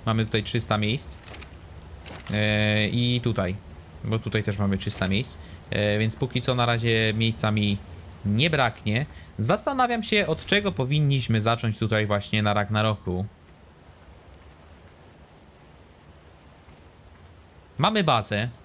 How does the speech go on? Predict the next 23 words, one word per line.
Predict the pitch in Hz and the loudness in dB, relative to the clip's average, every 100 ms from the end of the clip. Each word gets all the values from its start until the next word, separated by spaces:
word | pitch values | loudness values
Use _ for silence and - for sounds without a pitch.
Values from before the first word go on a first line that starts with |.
| - - | -20 -2
To | 135 | 0
był | 143 147 | 2 2
nasz | 135 131 | 2 2
plan, | 120 104 110 | 2 2 0
żeby | 113 113 117 | -2 0 2
zrobić | 127 123 117 | 2 0 0
bazę. | 113 98 98 110 - - - - - - - - - - - - - - - - - - - | 2 2 0 -2 -6 -18 -20 -20 -20 -20 -20 -20 -20 -20 -20 -20 -20 -20 -20 -20 -20 -20 -8
Aczkolwiek, | - - 147 143 131 | -6 0 0 0 0
no, | 143 139 | 0 0
nie | 131 135 151 | 0 4 4
jestem | 135 - 113 | 2 0 -2
tutaj | - 107 | 0 0
jeszcze | 101 107 | 2 0
bezpieczny. | 101 - 101 - 104 101 107 | 0 0 -2 0 0 2 2
Na | 131 | 0
pewno | 165 170 | 0 0
jakiś | 147 - 117 | 0 -2 -6
tutaj | 120 113 | 0 0
mur | 104 117 135 127 | 2 2 0 0
bym | 131 | 0
sobie | 120 127 | 0 -2
chciał | 123 127 | 0 -2
zbudować. | 117 120 127 120 117 117 | 0 0 2 2 0 -2